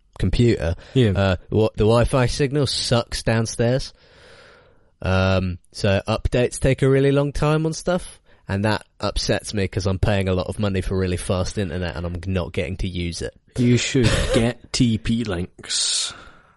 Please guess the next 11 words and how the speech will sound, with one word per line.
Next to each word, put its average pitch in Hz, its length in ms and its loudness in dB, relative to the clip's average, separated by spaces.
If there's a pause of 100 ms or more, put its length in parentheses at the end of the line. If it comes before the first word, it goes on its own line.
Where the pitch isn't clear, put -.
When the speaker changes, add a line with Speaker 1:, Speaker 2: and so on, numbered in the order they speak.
(180)
Speaker 1:
I, 208 260 0
they're 285 140 4
really 359 460 8
expensive. 294 920 2 (200)
Speaker 2:
Uh, - 80 -14 (340)
yeah, 175 680 2
but 117 280 -4
they're 113 120 2
worth 107 340 -4
it. - 60 -4
<laughs> 165 220 4